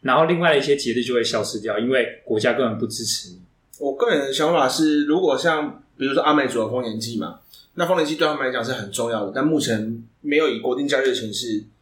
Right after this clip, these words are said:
Speaker 2: 那我认为这东西是以文化遗产的方式来把它申请，说我可以作为一个我们这个种族的节日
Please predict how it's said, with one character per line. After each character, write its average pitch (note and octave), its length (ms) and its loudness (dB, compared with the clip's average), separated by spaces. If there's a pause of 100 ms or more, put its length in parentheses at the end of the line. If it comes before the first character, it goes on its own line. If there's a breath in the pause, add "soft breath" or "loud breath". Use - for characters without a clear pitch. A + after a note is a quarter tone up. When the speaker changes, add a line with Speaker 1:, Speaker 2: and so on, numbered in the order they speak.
(340 soft breath)
Speaker 2:
那 G3+ 140 4
我 C#3+ 80 4
认 E3 140 4
为 C#3 120 6
这 E3 160 2
东 D3+ 140 0
西 C#3+ 160 -4
是 D3 160 0
以 A2+ 240 0
文 A#2 80 -2
化 C#3+ 140 2
遗 B2+ 80 -2
产 B2+ 100 -8
的 A2+ 100 -6
方 B2+ 220 -2
式 C#3+ 200 0
来 A2+ 120 2
把 G#2+ 160 -2
它 A#2 60 2
申 B2 180 -4
请， B2 180 -6
说 A2+ 360 0
我 G#2 160 0
可 B2+ 160 0
以 A2 180 -2
作 B2 240 -2
为 G#2 180 -2
一 A2 80 -6
个 A2 220 -4
我 A2 140 -4
们 A2+ 180 -6
这 C3 80 -4
个 B2+ 80 -2
种 A2 180 -6
族 G2+ 120 -10
的 F#2+ 60 -8
节 F#2 180 -10
日 G#2 340 -4